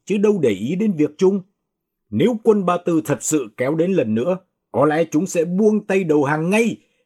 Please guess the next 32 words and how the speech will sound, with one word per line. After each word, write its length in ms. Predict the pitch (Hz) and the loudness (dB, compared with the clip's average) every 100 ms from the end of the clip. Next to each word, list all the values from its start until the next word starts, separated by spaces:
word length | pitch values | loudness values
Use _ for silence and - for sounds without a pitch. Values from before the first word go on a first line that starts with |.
| - | -6
để 220 | 156 110 | -2 -2
được 260 | 135 139 | -2 -4
an 280 | - 185 202 - | -4 -2 -2 0
toàn 300 | 139 123 98 | -2 -4 -6
chứ 120 | - 202 | -4 -2
nghĩ 260 | 196 233 | 0 0
gì 280 | 185 156 147 | 0 0 0
đến 180 | 143 202 | 0 0
việc 140 | 170 - | 0 -2
chống 260 | - 233 269 | 0 0 2
cự." 280 | 202 185 180 _ _ _ _ _ _ _ _ _ _ _ _ _ _ _ _ _ - | 2 2 -2 _ _ _ _ _ _ _ _ _ _ _ _ _ _ _ _ _ -8
Hephaestion 1000 | 127 120 117 117 127 - 127 113 92 78 _ _ - | -6 -4 -4 -4 -6 -8 -4 -4 -4 -8 _ _ -6
gật 280 | 107 101 | -4 -4
đầu 360 | 110 98 90 73 | -4 -2 -2 -4
góp 240 | 104 170 98 | -6 -6 -6
lời: 260 | 92 78 71 _ _ _ _ _ _ _ _ _ _ _ _ _ _ _ _ _ _ | -6 -8 -12 _ _ _ _ _ _ _ _ _ _ _ _ _ _ _ _ _ _
"Trước 180 | 175 175 | -4 0
đây, 340 | 143 131 107 - _ _ _ - | 0 0 -4 -10 _ _ _ -8
khi 120 | 139 | -4
Ba 180 | 131 127 | -2 -2
Tư 160 | - 113 107 | -4 -6 -4
tấn 160 | 135 196 | -4 -4
công 200 | 139 117 | -4 -6
Athens, 380 | 104 107 95 90 _ _ _ | -8 -8 -10 -12 _ _ _
các 160 | 180 185 | -6 -6
thành 240 | 120 107 90 | -4 -4 -6
bang 160 | 113 104 | -10 -10
khác 220 | 151 - | -10 -8
đều 220 | 123 110 | -6 -6
không 320 | - 190 185 | -4 -4 -2
chịu 160 | - 131 | -4 -6
gửi 160 | 98 | -4